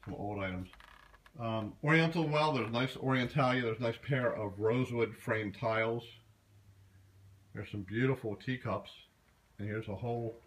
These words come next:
train set there. Some unusual pieces as well. Take a look at this case.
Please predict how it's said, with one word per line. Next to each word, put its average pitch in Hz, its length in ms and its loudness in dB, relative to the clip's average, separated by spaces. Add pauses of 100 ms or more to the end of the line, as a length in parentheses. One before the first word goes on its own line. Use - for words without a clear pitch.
(500)
train 117 260 -2
set 92 360 -8
there. 90 300 -2 (3000)
Some 143 160 2
unusual 165 440 6
pieces 151 420 0
as 135 120 -2
well. 131 380 2 (2500)
Take 120 120 -2
a 123 40 0
look 117 160 0
at 104 80 -4
this 107 140 -6
case. 117 380 0